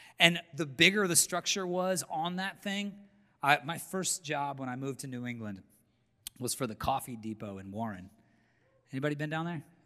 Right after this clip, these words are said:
Any, anybody at the Coffee Depot? All right. You, do you work there? Oh, okay. Ah. But you know it. You're like, "Yeah, coffee, rock and roll."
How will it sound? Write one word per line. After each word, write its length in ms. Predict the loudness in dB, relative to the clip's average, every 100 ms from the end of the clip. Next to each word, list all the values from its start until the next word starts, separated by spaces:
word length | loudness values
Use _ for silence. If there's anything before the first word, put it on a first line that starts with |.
| -10
Any, 160 | -8 -4
anybody 320 | 2 4 4
at 80 | 2
the 80 |
Coffee 300 | 0 -2 -2
Depot? 320 | -4 -6 -6 -10 -14 -10
All 80 | -6
right. 220 | -6 -6 -14 _ _ _
You, 80 | 0
do 160 | 6
you 80 | 8
work 200 | 8 6
there? 240 | 4 0 -2 -8 -20 _ _ _ _ _ -10
Oh, 140 | -8
okay. 160 | -8 -10 -14 -18 -20 -18 -6
Ah. 160 | -6 -6 -12 -18 -18 -18 -20 -20 -20 -20 -20 -20 -20 -20 -20 -20 -8 2
But 140 | 4
you 120 | 6 6
know 260 | 8 8
it. 160 | 6 0
You're 120 | -4
like, 220 | 0 -2 4
"Yeah, 480 | 6 8 6 2 -2
coffee, 580 | -4 -4 -4 -8 -8 -12 -20 -20 _ -20 -6
rock 220 | 0 2
and 100 | 4
roll." 320 | 4 0 -4